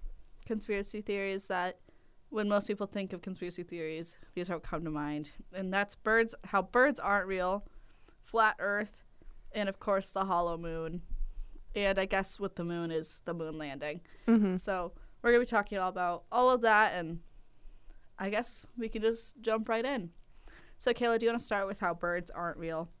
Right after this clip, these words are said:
Speaker 2: Yeah, so this one's actually, like, pretty well thought out. The people behind it have their own website and everything. They have merch if
Speaker 1: Yeah, it's
Speaker 2: <laughs>
Speaker 1: really
Speaker 2: you wanna
Speaker 1: funny.
Speaker 2: get some merch. Um, so it's been pretty active since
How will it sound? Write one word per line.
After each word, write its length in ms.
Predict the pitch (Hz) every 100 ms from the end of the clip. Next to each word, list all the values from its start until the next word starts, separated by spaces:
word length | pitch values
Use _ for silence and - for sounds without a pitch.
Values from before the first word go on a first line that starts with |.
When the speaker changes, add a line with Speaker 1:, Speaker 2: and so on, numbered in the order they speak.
| -
Speaker 2:
Yeah, 360 | - 220 214 185
so 500 | - - 240 233 220 - -
this 220 | 214 214
one's 280 | 339 440 453 -
actually, 440 | 190 196 - 254
like, 260 | 247 214 - - - - -
pretty 300 | - 196 247 220 - - -
well 220 | 180 185
thought 260 | - 208
out. 220 | 175 180 -
The 80 |
people 300 | 180 190 247
behind 360 | 233 226 190 190
it 120 | 202
have 400 | - 202 196 196 - -
their 160 | 208
own 180 | 202 196
website 520 | 180 185 - 196 196
and 100 | 214
everything. 400 | 202 214 208 208
They 80 | 196
have 180 | 190 190
merch 580 | 185 175 208 247 - - -
if 160 | 214 202
Speaker 1:
Yeah, 220 | 214 208
it's 180 | 208 226
Speaker 2:
<laughs> 0 |
Speaker 1:
really 200 | 214 226
Speaker 2:
you 180 | - 285
wanna 220 | 220 202
Speaker 1:
funny. 60 | 233
Speaker 2:
get 220 | 202 -
some 280 | - 214 202
merch. 420 | 185 254 - - - - - 330 -
Um, 540 | 208 214 202 190 190 202 - - - - - -
so 460 | - - 226 220 208 -
it's 180 | 220 -
been 380 | 233 240 220 -
pretty 220 | - 233 226
active 420 | - - 202 196
since 540 | - 190 190 - -